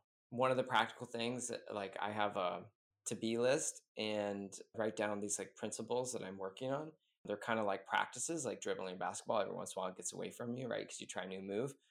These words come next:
with it and, like, "Oh, shoot, that didn't work." And it's okay. A little bit of grace there. And one of those is this idea of always being, like, wildly curious, like, giving myself permission to, like,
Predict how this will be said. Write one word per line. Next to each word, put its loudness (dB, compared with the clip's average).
with 2
it 0
and, -4
like, -10
"Oh, -6
shoot, -4
that 0
didn't -4
work." -2
And -2
it's 0
okay. 0
A -8
little 4
bit 2
of 0
grace -2
there. 2
And 0
one 8
of 4
those 6
is 4
this 2
idea 4
of -2
always 2
being, 0
like, -2
wildly 2
curious, -6
like, -2
giving 2
myself 2
permission 0
to, 8
like, 2